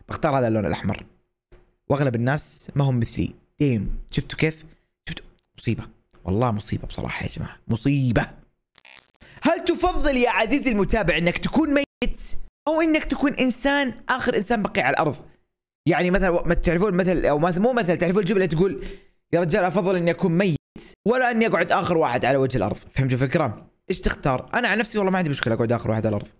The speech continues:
والله العظيم ابو الفله صدق. قد نزلنا عنها مقطع حتى. ما نزلناه ولا لسه؟ والله ما ادري، بس تكلمنا عنه في التويتش. تويتش حقي في الوصف. تسويق من ورا التريلات. بس والله كن اخر انسان على الارض. والله ما عندي مشكله. ورب الكعبه. خلنا نشوف الناس.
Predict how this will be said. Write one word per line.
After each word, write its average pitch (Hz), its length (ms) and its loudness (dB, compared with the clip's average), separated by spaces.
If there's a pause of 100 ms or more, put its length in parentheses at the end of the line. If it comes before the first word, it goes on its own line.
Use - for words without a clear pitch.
(120)
والله 165 200 2
العظيم 139 360 2
ابو 139 180 2
الفله 107 420 2 (480)
صدق. - 220 -2 (760)
قد 139 80 2
نزلنا 143 360 0
عنها 110 200 2
مقطع 113 300 -2
حتى. - 360 -4 (180)
ما - 180 -2
نزلناه 139 380 0
ولا 175 100 0
لسه؟ 110 360 -2
والله 113 140 0
ما 104 140 0
ادري، 104 140 -2
بس - 100 -6
تكلمنا 165 340 0
عنه 127 200 0
في - 80 -4
التويتش. 113 420 -4
تويتش - 200 -2
حقي 139 180 0
في 117 60 0
الوصف. 123 340 -4 (240)
تسويق - 300 -2
من 131 60 0
ورا 127 160 2
التريلات. 110 480 -2 (300)
بس 135 120 -4
والله 202 260 2
كن - 280 -2
اخر 156 260 0
انسان 156 240 -2
على 131 80 2
الارض. 127 200 0 (280)
والله 180 140 2
ما 165 60 2
عندي 156 140 0
مشكله. 113 340 -2 (140)
ورب 147 320 0
الكعبه. 135 420 0 (640)
خلنا 120 100 0
نشوف 104 140 -2
الناس. 110 440 -2